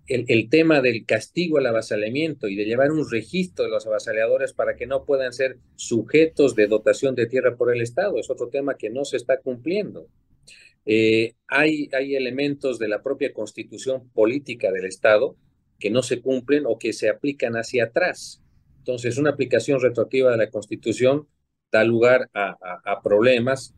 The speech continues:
lamentablemente ratificados por el propio Tribunal Constitucional, ¿no? Eh, y aquí voy a mencionar la sentencia novecientos treinta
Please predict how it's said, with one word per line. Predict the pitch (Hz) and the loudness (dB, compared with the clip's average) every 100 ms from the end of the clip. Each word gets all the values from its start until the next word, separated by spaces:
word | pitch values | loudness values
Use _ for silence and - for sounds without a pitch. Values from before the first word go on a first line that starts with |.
| - | -8
lamentablemente | 92 98 98 117 120 117 120 120 107 | -4 -4 0 2 4 4 2 2 2
ratificados | 95 92 98 95 - 113 113 107 | 2 0 -2 -12 -2 0 0 -4
por | - 92 | -2 0
el | 92 | 0
propio | - 117 117 107 | 0 0 0 -2
Tribunal | 104 98 107 113 | -4 -6 -2 -2
Constitucional, | 110 98 - - 98 104 104 113 170 _ _ _ _ - | -2 -6 -6 -6 0 2 2 0 0 _ _ _ _ -6
¿no? | 104 131 | 0 0
Eh, | 98 92 98 87 82 87 87 98 | -2 -8 -8 -6 -6 -6 -6 -4
y | 90 | -6
aquí | 85 113 110 | 0 4 6
voy | 113 110 | 6 6
a | 107 98 90 87 | 4 2 -2 -8
mencionar | 92 90 101 104 110 | -10 -4 0 2 2
la | 101 92 | 2 0
sentencia | 82 87 85 110 107 - 104 92 _ _ - | -2 -12 -2 0 0 2 2 2 _ _ -4
novecientos | 98 95 113 107 107 | -2 0 -2 -2 -2
treinta | - 113 110 101 87 | 0 -2 2 0 0